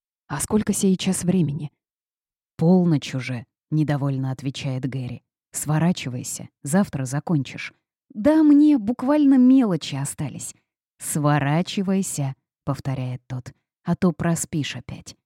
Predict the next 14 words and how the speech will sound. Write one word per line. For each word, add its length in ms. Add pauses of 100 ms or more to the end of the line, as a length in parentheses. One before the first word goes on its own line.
(580)
"Да 260
когда 380
я..." 280 (400)
"Ладно". 680 (480)
Тыковка 440
пожимает 600
плечами 720
и 60
поднимается. 760 (680)
"Так, 420 (300)
а 140
где 240
мои 240
ключи?" 500